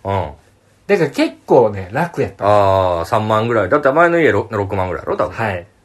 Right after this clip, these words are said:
Speaker 2: で、
Speaker 1: あ、そうなんですよ。
Speaker 2: 三万ぐらいもらってて、
Speaker 1: うん。
Speaker 2: 折半やったから。
Speaker 1: うんうんうん。
Speaker 2: バイトとか別に行かんでも。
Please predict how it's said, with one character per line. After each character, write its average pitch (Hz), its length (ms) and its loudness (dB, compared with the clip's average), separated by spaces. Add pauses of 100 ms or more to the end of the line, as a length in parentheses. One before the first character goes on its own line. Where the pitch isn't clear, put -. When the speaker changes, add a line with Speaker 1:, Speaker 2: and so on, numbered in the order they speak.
(180)
Speaker 2:
で、 190 80 -4
Speaker 1:
あ、 - 20 -4
そ 190 80 -2
う - 40 2
な - 60 4
ん - 20 2
で - 80 0
す - 20 -6
よ。 120 80 0
Speaker 2:
三 110 80 0
万 110 80 -6
ぐ 113 80 -4
ら 113 100 0
い 92 60 -6
も 104 100 -6
ら 110 100 0
っ 101 100 -8
て 98 100 -14
て、 87 280 -14 (100)
Speaker 1:
う 98 80 -6
ん。 80 220 -8 (280)
Speaker 2:
折 143 220 -2
半 98 120 -8
や 85 60 -14
っ - 60 -20
た - 80 -18
か - 100 -10
ら。 95 80 -4
Speaker 1:
う - 40 -6
ん - 20 -8
う - 20 -10
ん 76 180 -12
う 78 60 -14
ん。 73 80 -16 (540)
Speaker 2:
バ 131 140 4
イ 151 100 2
ト 254 100 0
と 220 100 2
か 117 100 0
別 101 200 -8
に 107 80 -8
行 127 100 -10
か 160 120 0
ん 127 80 -6
で 87 80 -10
も。 85 280 -20